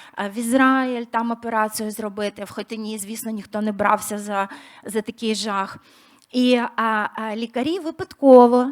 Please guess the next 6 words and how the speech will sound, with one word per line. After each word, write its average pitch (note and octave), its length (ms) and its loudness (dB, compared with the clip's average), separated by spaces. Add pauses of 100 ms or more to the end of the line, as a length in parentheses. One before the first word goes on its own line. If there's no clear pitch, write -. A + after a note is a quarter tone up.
(120)
ставлять, E4+ 680 -2 (120)
е, - 100 -12 (880)
е, G#3 380 -10
ложний C4 640 4
діагноз. F#3+ 760 -10 (480)
Тобто, C4+ 380 0